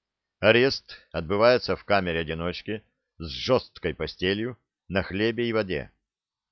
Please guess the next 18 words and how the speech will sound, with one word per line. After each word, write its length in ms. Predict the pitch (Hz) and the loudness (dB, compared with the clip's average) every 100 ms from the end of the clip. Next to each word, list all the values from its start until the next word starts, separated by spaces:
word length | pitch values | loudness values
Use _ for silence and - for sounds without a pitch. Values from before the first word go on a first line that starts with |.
| _ - | _ 0
Раз 320 | 101 123 - | 4 4 2
в 100 | - | -6
четыре 420 | - 98 104 90 | -8 -2 -2 -2
дня 400 | 69 85 101 123 _ _ _ | -4 -4 -4 -6 _ _ _
арестант 600 | 95 - - 127 127 - - | -4 -2 0 0 0 -8 -6
получает 420 | 113 113 113 107 | -4 -2 -2 0
горячую 440 | 87 90 87 95 | 0 0 -2 -8
пищу. 480 | 95 80 - 57 53 _ _ _ _ _ _ _ _ | -10 -12 -12 -16 -20 _ _ _ _ _ _ _ _
Штрафные 540 | - - 113 110 165 160 | -10 0 0 0 2 2
работы 420 | 143 127 82 71 | 2 0 0 -2
представляют 600 | 82 101 - 104 117 113 | -4 -8 -2 0 2 0
собой 280 | 107 113 107 | -2 -2 -2
тяжёлую 580 | 110 95 104 95 104 92 | -2 0 2 2 0 -6
физическую 960 | 92 73 73 - 101 - 120 120 117 _ _ _ | -8 -10 -10 -10 -10 -4 -2 -2 -4 _ _ _
или 360 | 101 131 143 - | 0 2 2 0
особенно 640 | 113 - - 123 123 123 110 | -2 -2 0 2 0 -4 -4
грязную 640 | 87 90 107 92 101 107 | -2 0 0 -2 -6 -4
работу, 480 | 110 101 73 - 60 | -4 -2 -4 -8 -16